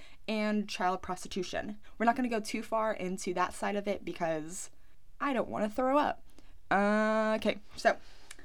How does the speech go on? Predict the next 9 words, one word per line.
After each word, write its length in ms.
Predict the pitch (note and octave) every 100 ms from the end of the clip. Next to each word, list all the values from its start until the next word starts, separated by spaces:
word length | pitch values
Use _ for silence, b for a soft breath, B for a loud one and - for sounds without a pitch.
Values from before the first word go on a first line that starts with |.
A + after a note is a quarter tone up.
| B - - -
okay, 220 | A#3 G#3+ D#3+
so 160 | - - - E4+ D#4+ A#3+
let's 160 | - C#4+
head 80 | F4
over 220 | E4 D#4
to 540 | - A#3 G#3+ G#3 F#3+ - - - -
Saint 420 | - B3 B3+ -
Floyd 560 | - A3+ A3 G#3+ G#3 F#3
de, 400 | F#3+ F#3 F3+